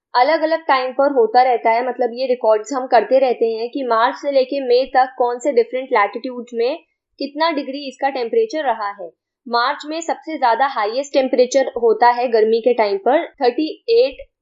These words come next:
डिग्री celsius, जो कि Deccan Plateau में record किया गया है।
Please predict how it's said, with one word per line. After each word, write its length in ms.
डिग्री 380
celsius, 520
जो 160
कि 260
Deccan 280
Plateau 420
में 100
record 360
किया 280
गया 220
है। 180